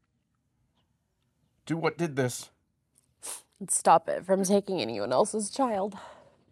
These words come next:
Speaker 1: We don't want anybody else to go through that.
Speaker 2: And Trista would, uh,
Speaker 1: Would be hella mad at us
Speaker 2: she
Speaker 1: if
Speaker 2: would
Speaker 1: we
Speaker 2: be
Speaker 1: did.
Speaker 2: really mad at us if we didn't try and save other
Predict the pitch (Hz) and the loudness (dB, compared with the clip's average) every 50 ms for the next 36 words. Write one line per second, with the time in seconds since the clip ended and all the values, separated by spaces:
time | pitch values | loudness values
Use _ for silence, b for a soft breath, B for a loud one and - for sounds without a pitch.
0 | _ _ _ _ _ _ B B B B B B B B _ _ _ _ _ _ | _ _ _ _ _ _ B B B B B B B B _ _ _ _ _ _
1 | _ _ _ _ _ _ _ _ _ _ _ _ _ - 139 127 131 143 143 139 | _ _ _ _ _ _ _ _ _ _ _ _ _ -2 2 2 4 4 4 4
2 | 135 139 143 127 127 139 135 120 107 - - - 120 120 113 - 143 127 117 131 | 4 4 4 2 2 2 2 0 -2 -4 -6 -6 -4 -4 -4 -2 -4 -6 -6 -8
3 | - _ _ _ _ _ _ _ _ _ _ _ B B B B B B _ _ | -12 _ _ _ _ _ _ _ _ _ _ _ B B B B B B _ _
4 | _ _ _ _ _ _ _ _ _ _ _ _ _ _ _ _ _ _ _ _ | _ _ _ _ _ _ _ _ _ _ _ _ _ _ _ _ _ _ _ _
5 | _ _ _ _ _ _ _ _ _ _ _ _ _ _ _ _ _ _ _ _ | _ _ _ _ _ _ _ _ _ _ _ _ _ _ _ _ _ _ _ _
6 | _ _ _ _ _ _ _ _ _ _ _ _ _ _ _ _ _ _ _ _ | _ _ _ _ _ _ _ _ _ _ _ _ _ _ _ _ _ _ _ _
7 | _ _ _ _ _ _ _ - 269 254 214 - - 254 262 - - 240 226 226 | _ _ _ _ _ _ _ 2 2 2 2 2 2 2 2 4 4 4 4 6
8 | 196 180 190 175 160 175 147 104 151 202 175 - _ _ _ _ _ _ _ _ | 6 6 4 4 4 4 4 6 4 2 -2 -8 _ _ _ _ _ _ _ _
9 | _ _ b b b b b b b _ - - - - 123 127 131 120 151 156 | _ _ b b b b b b b _ -10 -8 -6 -4 -2 -2 -2 0 0 -2
10 | 147 123 139 - - 135 - - - - - - - 269 240 - 233 240 240 240 | 0 0 0 0 2 0 0 -2 -6 -10 -6 -2 -2 0 2 4 4 6 8 8
11 | 233 226 220 214 208 202 180 151 170 208 - - 202 - - 196 180 165 - 190 | 8 6 6 6 4 4 4 2 0 -2 -2 -4 -6 -4 -2 -2 0 0 -2 -4
12 | 175 - - - 190 185 175 175 185 - - - - - - - 156 139 | -6 -8 -4 -2 0 0 0 -2 -4 -4 -4 -4 -2 -2 -4 -2 -2 -4